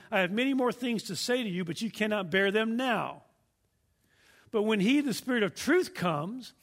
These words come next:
he will guide you into all the truth. For he will not speak on his own initiative, but whatever he hears, he will speak, and he will disclose to you what is to come. He will glorify me,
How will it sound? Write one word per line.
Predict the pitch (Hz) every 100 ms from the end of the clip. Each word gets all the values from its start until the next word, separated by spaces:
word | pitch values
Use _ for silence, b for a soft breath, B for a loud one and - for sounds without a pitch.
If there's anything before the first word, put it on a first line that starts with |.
| B B
he | - 311
will | 285
guide | 190 214 226 233
you | 247
into | 226 214 208 226
all | - 233 240 254 262 -
the | 262
truth. | - 269 247 147 - - _ _ _ _ _ _ _ b b b b b
For | 180
he | 170
will | 233
not | 233 233
speak | - 233 233 - _
on | 196 190
his | 156
own | 220 285
initiative, | 233 190 - 190 208 233 226 - b b b
but | 175
whatever | 214 233 240 269
he | 202 226
hears, | 156 220 180 175
he | 202
will | 185
speak, | 160 - 190 190 - B B B
and | 175
he | 233
will | 208
disclose | 180 - 220 240 269 -
to | 269
you | 254 214
what | 196 190
is | 190 156
to | 185
come. | - 214 180 - - _ _ B B B B B
He | 196
will | 160
glorify | 170 262 277 - 277 247
me, | 190 180 240